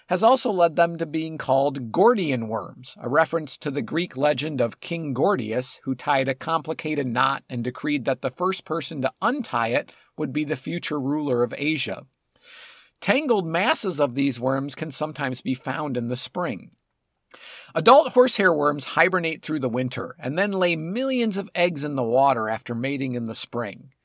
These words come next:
The life of the microscopic larva is not completely understood, but within twenty-four hours of hatching,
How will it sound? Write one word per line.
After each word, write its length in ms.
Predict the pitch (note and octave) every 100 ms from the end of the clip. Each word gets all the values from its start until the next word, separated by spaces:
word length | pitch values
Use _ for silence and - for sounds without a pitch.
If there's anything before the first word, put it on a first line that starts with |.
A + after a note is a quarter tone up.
| _ - - _ _
The 100 | D3
life 360 | D#3+ G3 E4 B3+
of 140 | G3+
the 80 | F#3
microscopic 800 | E3 F#3 D#3+ - F3 E3+ D#3+ A#2
larva 500 | C3+ D#3+ D3+ A#2 A#2
is 160 | B2
not 420 | C3 D3 F#3 C4 -
completely 540 | G3+ - G3 - D#3+
understood, 760 | D#3+ C3+ - - D#3+ A#2 - -
but 120 | C#3 C#3
within 340 | D3 F3+ D#3+
twenty-four 520 | - A3 B3+ - F#3+
hours 320 | F#3+ F3+ D3+
of 100 | C#3+
hatching, 560 | - F#3 A3+ - D3